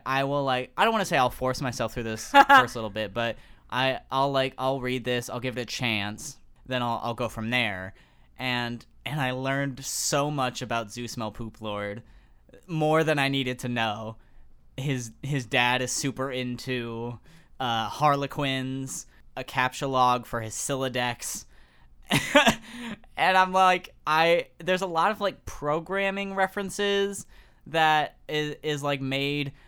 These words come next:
Speaker 1: but it's, it's, like, tasteful in a way where even if you know nothing about programming, he sort of explains it in a way, the author sort of explains it in a way where it's just, "Oh yeah, like, this is what it does.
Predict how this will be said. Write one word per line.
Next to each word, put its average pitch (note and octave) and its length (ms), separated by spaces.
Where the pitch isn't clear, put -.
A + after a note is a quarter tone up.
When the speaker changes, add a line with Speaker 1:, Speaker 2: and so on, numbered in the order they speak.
Speaker 1:
but E3 200
it's, D#3+ 280
it's, D#3 240
like, C3+ 260
tasteful F3 640
in D#3 160
a D3+ 60
way C#3+ 520
where B2+ 760
even B3 220
if B3+ 100
you G3 80
know D#3 240
nothing C#3 320
about B2+ 200
programming, B2+ 720
he D3+ 200
sort D#3 220
of C#3 100
explains B2+ 440
it B2+ 120
in B2 180
a A#2 60
way, A2+ 240
the A#2+ 100
author A2+ 220
sort A#2 160
of G#2 80
explains G#2+ 320
it G#2+ 60
in G#2+ 60
a G#2+ 100
way G2+ 200
where G#2 180
it's G#2 120
just, - 360
"Oh G3+ 120
yeah, G#3+ 280
like, C#3 300
this D3+ 360
is C#3+ 100
what C3+ 160
it A2 80
does. - 520